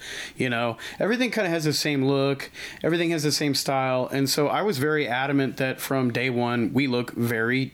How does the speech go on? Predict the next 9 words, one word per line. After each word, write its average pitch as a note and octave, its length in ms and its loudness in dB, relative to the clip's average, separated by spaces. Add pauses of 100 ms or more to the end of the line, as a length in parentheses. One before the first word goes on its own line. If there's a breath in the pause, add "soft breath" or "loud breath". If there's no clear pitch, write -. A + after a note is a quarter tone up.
different D3 440 0
in B2+ 100 2
terms B2+ 280 0
of B2+ 80 2
our B2+ 60 0
presentation. B2+ 800 -2 (920 loud breath)
There F#3 160 2
was G3+ 160 2
also C#4+ 680 2